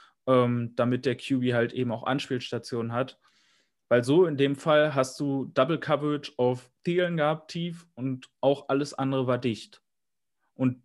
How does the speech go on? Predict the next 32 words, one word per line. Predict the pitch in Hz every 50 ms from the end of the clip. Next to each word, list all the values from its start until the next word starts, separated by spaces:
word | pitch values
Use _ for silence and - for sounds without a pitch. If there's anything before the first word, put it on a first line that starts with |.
| _ _
dann | - 131 135 139 135
kannst | - 147 139 139 135 -
du | 151
halt | 131 127 110
nur | 127 127
noch | 127 131 123
den | - 135 127
Prayer | 127 - 139 135 123 110 104
werfen. | 107 104 104 104 - 113 110
Und | 113 113 -
wenn | 120 120 117 117 - - - - - - - _ _
du | - 123
dann | 110 - 123 135 147 147
halt | 143 131 131
eben | 131 - 131 131 -
auch | - 127 139
noch, | 139 131 123 123 - _ _ _ _ _ -
doch | 147 143 147 - -
auch | - 123 123 -
Druck | - - 175 170 170 - -
lässt, | 110 117 135 135 - - _
du, | - 135 143 143 - _
trotz | _ - - 147 - - -
der | - 127 120
Max | 113 117 117 - - - _ _ _ _ - - - - _ -
Protection, | - 135 123 - 131 127 127 - - 139
dann | 127 127 127 135 131 -
ist | - 135 123 -
da | - 123
halt | 120 123 123
keine | - 135 127 127 123
Chance. | - 151 135 120 110 127 - -